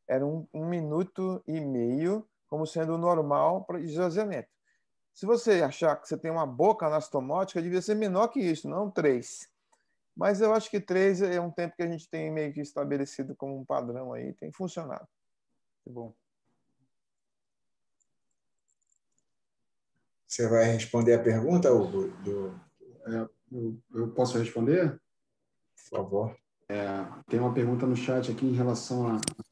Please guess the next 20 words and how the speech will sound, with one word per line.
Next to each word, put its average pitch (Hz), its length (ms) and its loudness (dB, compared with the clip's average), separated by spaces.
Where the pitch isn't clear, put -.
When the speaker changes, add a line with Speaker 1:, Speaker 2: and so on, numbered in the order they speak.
Speaker 4:
cardia, 110 560 0
pergunta 104 560 -2
que 107 80 -8
vem 107 120 2
lá 107 80 2
do 107 120 -4
Peru. 117 340 2
Eu 110 60 -4
vou, 117 140 4
<laughs> - 100 -8
eu 127 120 4
vou 135 80 6
responder 139 360 4
em 139 80 6
português. 127 640 4
É, 104 580 4
olha 127 180 6
só, 120 340 2
essa, 120 800 0
essa, 110 640 -2